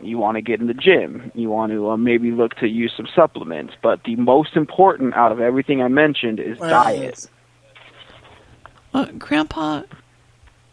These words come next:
Speaker 3: what, what, I'm, I'm confused here, Grandpa. What, what, what were you trying to talk to him about?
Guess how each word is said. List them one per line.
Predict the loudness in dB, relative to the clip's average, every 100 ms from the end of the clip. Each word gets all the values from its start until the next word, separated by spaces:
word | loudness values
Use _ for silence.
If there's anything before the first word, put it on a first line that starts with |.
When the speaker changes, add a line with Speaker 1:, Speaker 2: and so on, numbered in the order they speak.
| _
Speaker 3:
what, | -14 -14 _ _ -20 -20 -14
what, | -10 -10 -14 -14 -12 -12 -16 -18 -20 -20 -20 -20 _ -16
I'm, | -12 -6
I'm | -6
confused | -4 -6 -6 -6 -6 -6
here, | -8 -10
Grandpa. | -6 -8 -6 -6
What, | -6 -6
what, | -6 -6 -4
what | -4
were | -4
you | -6
trying | -6 -4
to | -6
talk | -6 -10 -10
to | -8
him | -8
about? | -6 -6 -6